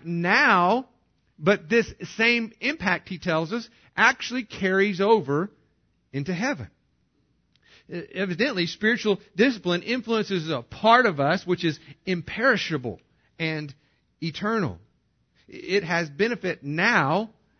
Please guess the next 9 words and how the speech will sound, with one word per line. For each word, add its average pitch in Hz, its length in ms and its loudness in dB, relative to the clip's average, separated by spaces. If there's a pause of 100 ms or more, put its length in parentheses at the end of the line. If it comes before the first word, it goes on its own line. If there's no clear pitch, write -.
(140)
as 143 200 -4
well 175 520 0 (600)
as 113 140 -10
in 160 100 -6
heaven. 180 320 -6 (920)
And 185 340 -4
unlike 220 400 2
the 202 80 2
limitations 202 720 -2